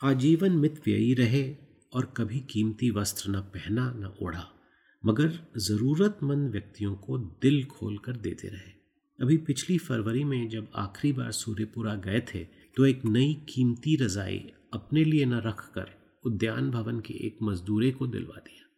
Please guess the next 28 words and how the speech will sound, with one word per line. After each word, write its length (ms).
अपने 260
मैनेजर 400
से 160
हंसकर 280
कहा, 440
"इतनी 300
कीमती 520
चीज 420
मैं 160
नहीं 380
ओढ़ 160
सकता, 400
मेरे 260
लिए 160
सस्ती 440
रजाई 280
बनवाओ।" 540
"उस 280
मजदूरे 540
की 640
शीत 380
निवारण 420
अभी 520
इसी 260
रजाई 300
से 160
करा 280
दो, 400